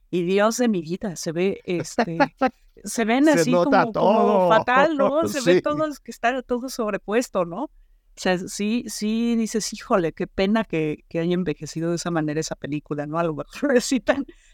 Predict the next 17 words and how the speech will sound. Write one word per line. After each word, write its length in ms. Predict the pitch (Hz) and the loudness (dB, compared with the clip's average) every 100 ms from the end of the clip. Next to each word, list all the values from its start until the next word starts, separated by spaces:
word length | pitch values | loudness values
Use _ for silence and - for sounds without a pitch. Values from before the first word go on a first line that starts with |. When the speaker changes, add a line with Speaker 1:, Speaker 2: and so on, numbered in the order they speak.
| - | -4
Speaker 1:
hacerle 420 | 190 202 220 214 | -2 2 2 6
alguna 460 | 185 180 190 196 180 | 4 4 2 2 -2
Speaker 2:
<laughs> 340 | 139 _ - | -8 _ -8
Speaker 1:
restauración 880 | 185 208 - 196 190 185 214 208 208 | -2 -2 4 4 4 2 0 0 0
ahí, 380 | 185 185 185 180 180 208 | 0 0 -2 -4 -8 -12
este, 520 | - 160 - 160 156 - | -10 -10 -6 -4 -4 -2
importante, 720 | 196 170 185 175 190 185 165 | -4 0 0 2 -2 0 -4
¿no? 180 | 180 - - | -4 -12 -4
Y 140 | 208 | 0
esta 180 | 220 269 | 2 2
película 400 | 233 220 247 247 | -2 -4 -2 -2
no, 220 | 233 247 | 0 0
no 160 | 240 240 | 0 0
tiene 240 | 254 247 | 2 0
ese 120 | 254 - | 0 -4
problema, 500 | - 160 175 156 | -6 -2 -2 -4
¿no? 60 | - | -12